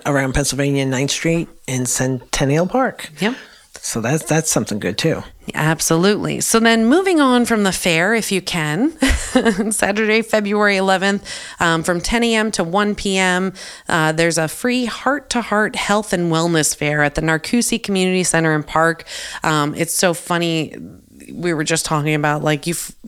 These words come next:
Speaker 2: I don't, I, I w-, don't wanna see me. I forget that it's back there 'cause it's kinda tucked away.
Speaker 1: I don't think I've
Speaker 2: Um,
Speaker 1: ever been there.
Speaker 2: <laughs> I've been there one time. So
Speaker 1: Is it, is it like, how old is it? Like, when was it built?
Speaker 2: It's not, it's not, like, old, old. It's
Speaker 1: Interesting.
Speaker 2: decent. It's like, I don't, I mean, I wouldn't say it's, like,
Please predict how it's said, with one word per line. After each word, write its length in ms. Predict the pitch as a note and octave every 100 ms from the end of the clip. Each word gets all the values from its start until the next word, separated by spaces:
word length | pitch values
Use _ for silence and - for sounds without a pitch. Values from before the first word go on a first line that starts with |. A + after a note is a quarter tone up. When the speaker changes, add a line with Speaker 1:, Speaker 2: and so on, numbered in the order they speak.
| - -
Speaker 2:
I 80 | F3
don't, 160 | E3+ B2+
I, 80 | C#3+
I 100 | - -
w-, 240 | E3+ -
don't 180 | E3+ F3+
wanna 140 | D#3+
see 180 | D3+ E3+
me. 240 | D#3 F#3 F#3
I 120 | F3+
forget 380 | F3 - F3 F3
that 120 | E3
it's 120 | D#3 -
back 280 | D3+ D3
there 140 | - -
'cause 200 | - D#3
it's 100 | D3+
kinda 220 | - D#3+
tucked 380 | D3+ - - -
away. 420 | D#3 D3 - - - - -
Speaker 1:
I 40 |
don't 140 | B3 D4+
think 120 | D#4
I've 140 | -
Speaker 2:
Um, 60 | -
Speaker 1:
ever 100 | G3
been 240 | F#3 C4+
there. 200 | D#4 F3+ F#3+ -
Speaker 2:
<laughs> 160 | -
I've 240 | B3 A#3+ -
been 120 | A#3+
there 140 | A3+ E3+
one 240 | F3 F#3
time. 420 | F3+ - - G#3 - _ -
So 220 | - F3
Speaker 1:
Is 100 | E3+
it, 100 | F3
is 240 | E3+ F3+
it 120 | F#3 D#3
like, 320 | C#3 B2+ - _ -
how 200 | - F3
old 200 | G#3 G#3
is 140 | B2
it? 140 | - -
Like, 140 | B2
when 80 | C#3+
was 120 | D3+
it 100 | D3
built? 280 | E3+ C#3+ -
Speaker 2:
It's 240 | A3 B3 -
not, 260 | F4+ - -
it's 180 | G#3+ -
not, 180 | D#4
like, 400 | - D#3 D3+ -
old, 460 | - D#3+ A3 B2 A#2+
old. 460 | B2 A2 D#3+ G3 - _
It's 300 | - F3 -
Speaker 1:
Interesting. 640 | C#4+ D4+ D4+ - - - E3
Speaker 2:
decent. 500 | G3 C4+ C4 F3+ C3
It's 200 | F3 -
like, 260 | F3 E3+ -
I 80 |
don't, 100 | G3
I 20 | D3
mean, 160 | F3+
I 60 | E3+
wouldn't 280 | F#3+ D#3 D3
say 140 | E3
it's, 100 | C#3
like, 160 | C#3+